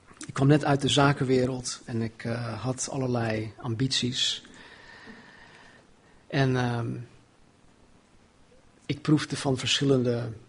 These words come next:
bedieningen en zo. En, en een van die gasten, die, die, die, die had een hele grote bediening ergens in L A. En hij reed in een hele vette Rolls Royce. En, en, en zijn, zijn,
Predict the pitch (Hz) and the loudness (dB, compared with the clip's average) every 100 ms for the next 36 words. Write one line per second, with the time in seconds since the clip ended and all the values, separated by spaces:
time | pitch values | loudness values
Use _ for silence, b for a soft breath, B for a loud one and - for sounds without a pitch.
0 | _ 123 113 151 147 131 131 127 131 131 | _ -2 4 6 6 2 0 0 2 0
1 | 131 131 131 123 175 175 165 143 - 127 | -2 -6 -8 0 2 4 2 0 0 -4
2 | 117 - 120 135 - 135 131 131 127 123 | -2 -2 -2 -2 0 2 2 2 0 0
3 | 123 123 - 147 120 127 151 147 160 143 | 0 -4 -6 -4 -2 6 6 8 6 2
4 | 120 123 143 139 131 120 127 123 117 151 | 2 4 6 6 2 0 -2 -2 -2 -2
5 | 180 B B B B B 147 147 151 175 | -6 B B B B B 6 8 10 8
6 | 175 156 143 135 156 190 160 - 180 - | 8 6 6 4 4 2 2 -2 -4 -2
7 | 151 151 143 110 147 120 107 - - - | 2 4 4 2 0 2 2 0 -2 -12
8 | - - b b b b b b b b | -20 -20 b b b b b b b b
9 | b b b - - B B B - 156 | b b b -20 -20 B B B 6 8
10 | 180 165 175 151 135 180 202 214 - - | 10 8 8 8 10 12 12 10 4 0
11 | 143 170 180 190 185 175 | 6 10 12 10 8 4